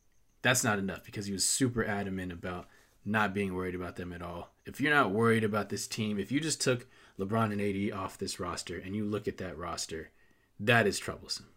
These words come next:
You should be worried, at least a little bit, in the second round. First round, don't worry about it. You're the number one seed. You shouldn't have to worry about it. Second round, though, you should start to worry a little bit. That's all I'm saying.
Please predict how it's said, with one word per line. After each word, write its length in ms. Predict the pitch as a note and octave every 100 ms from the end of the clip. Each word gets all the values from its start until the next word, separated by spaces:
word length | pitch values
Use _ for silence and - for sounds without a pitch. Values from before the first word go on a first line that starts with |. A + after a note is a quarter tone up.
| _ _ _ _ _ -
You 120 | A2+
should 380 | - - G#2 E2
be 140 | D2+
worried, 320 | C#2+ C2+ D2 - _ _ _ _ _ -
at 100 | G2
least 400 | C#3 E3+ E3+ B2+
a 40 |
little 280 | A2 F2+ E2
bit, 220 | - - _ _ _ _ _ _ -
in 160 | C3
the 80 | A#2+
second 360 | - F2 - B1
round. 200 | - - -
First 260 | - D#3+ D#3
round, 320 | D#3 D3 C#3
don't 140 | C3+ B2
worry 160 | F#2+
about 240 | D#2+ E2+ -
it. 60 | _ _ _ -
You're 120 | B2
the 100 | A#2
number 180 | A2 G2
one 120 | F#2
seed. 200 | - C#2+
You 60 | G2
shouldn't 240 | A#2+ -
have 140 | G2
to 100 | -
worry 100 | D#2
about 180 | C#2+ -
it. 60 | -
Second 420 | - D3 C#3+ D#3
round, 240 | D#3 D#3
though, 260 | D3+ D3+ D3+ - _ _ _ _
you 60 | -
should 140 | -
start 200 | - F#2+
to 120 | - E2+
worry 180 | C2
a 60 | A#1+
little 200 | B1 -
bit. 180 | - - _ _ _ _ _
That's 200 | G2+ -
all 120 | F2
I'm 120 | -
saying. 140 | -